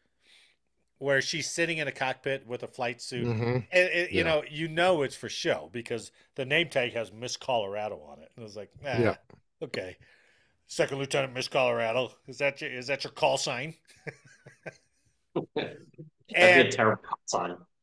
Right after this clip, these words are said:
Speaker 1: good on her, because I saw an interview with her, and she goes, that picture was in the back seat. There was a female instructor pilot. I was
Speaker 2: Oh,
Speaker 1: just
Speaker 2: nice.
Speaker 1: along for the ride. And I was like, "Good on you, L T.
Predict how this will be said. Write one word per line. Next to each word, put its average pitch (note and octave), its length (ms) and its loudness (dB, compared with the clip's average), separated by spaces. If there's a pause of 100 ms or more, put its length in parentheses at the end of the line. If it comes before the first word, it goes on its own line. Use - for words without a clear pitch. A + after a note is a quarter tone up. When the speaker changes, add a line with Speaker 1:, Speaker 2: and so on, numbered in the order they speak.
Speaker 1:
good A3+ 240 8
on F#3+ 220 8
her, E3 240 6
because C#3 260 0
I C3+ 80 4
saw D#3+ 260 2
an C#3 80 0
interview C3+ 340 -4
with A#2 200 -4
her, A#2+ 80 -6
and G#2 80 -8
she C#3+ 100 -10
goes, A#2+ 240 -4 (720)
that D#3 320 4 (140)
picture - 460 -4
was A#2+ 220 -4
in A2+ 80 -10
the A2 60 -10
back G#2+ 300 -2
seat. - 280 -12 (120)
There A#2 180 -2
was A2 200 -6
a G2 260 -10 (100)
female D3 400 -6
instructor C#3+ 440 -6
pilot. C3 540 -2
I A2 160 -8
was A#2+ 140 -2
Speaker 2:
Oh, A#2+ 40 6
Speaker 1:
just B2+ 180 8
Speaker 2:
nice. B2+ 140 4
Speaker 1:
along A#2 260 -4
for A#2+ 100 -10
the G#2 80 -12
ride. F2+ 280 -12
And E2 80 -20
I F#2+ 40 -16
was F#2+ 120 -16
like, F#2 140 -18 (400)
"Good D4 180 -10
on D3 300 -6
you, D#2+ 140 -12
L D2 260 -14
T. - 340 -20